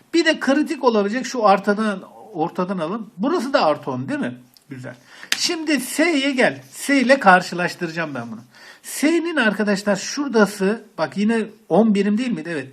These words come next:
Burasına kadar eksi on. Şurasına kadar sıfır.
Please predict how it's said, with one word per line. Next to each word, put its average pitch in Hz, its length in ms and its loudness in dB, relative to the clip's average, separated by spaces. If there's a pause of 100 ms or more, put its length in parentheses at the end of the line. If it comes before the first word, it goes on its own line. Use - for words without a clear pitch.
(200)
Burasına 262 420 0
kadar 220 300 -2 (280)
eksi 147 340 -8
on. 127 200 -8 (540)
Şurasına 285 640 2
kadar 214 360 -2 (560)
sıfır. - 500 -8